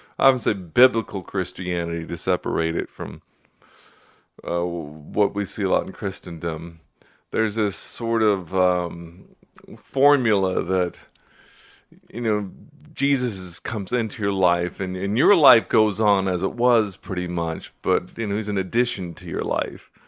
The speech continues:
Just like getting a new car or, you know, or some new clothes or whatever. It's an enhancement, you know, like Jesus' enhancement.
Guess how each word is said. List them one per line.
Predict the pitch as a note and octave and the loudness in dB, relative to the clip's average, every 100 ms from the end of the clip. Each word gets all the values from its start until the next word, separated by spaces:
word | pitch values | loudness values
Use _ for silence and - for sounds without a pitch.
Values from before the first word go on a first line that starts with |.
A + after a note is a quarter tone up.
| _ _ - - _ | _ _ -20 -20 _
Just | B2 A#2+ | -8 -2
like | G#2 | 0
getting | A2 G2+ | 0 -2
a | |
new | G2 A2+ | -2 -2
car | G2 A2 G#2+ G2+ G2 | 0 6 8 8 6
or, | F#2 F2 F#2 | 4 2 0
you | G2+ | 0
know, | G2 F2+ E2+ E2+ E2+ _ _ - - - | 0 0 -2 -6 -14 _ _ -20 -20 -8
or | G#2 | -6
some | - G2+ | -2 0
new | A2+ | 0
clothes | G2+ A2+ G2+ G2 F#2+ E2+ F#2+ | 2 10 10 10 6 2 -2
or | |
whatever. | F#2 G2 G2+ F2+ F#2 | 2 4 4 4 0
It's | F2+ | -2
an | B2+ | -2
enhancement, | B2+ D3+ D#3 C#3 - E2+ E2 - | -2 0 0 -2 -4 -6 -6 -10
you | G2 | -8
know, | F2 F2 | -6 -6
like | F#2+ | -8
Jesus' | A2 G2+ F2+ | -10 -10 -12
enhancement. | - F#2+ A#2 A#2 A#2 D#2+ E2 | -14 -10 -8 -8 -8 -12 -12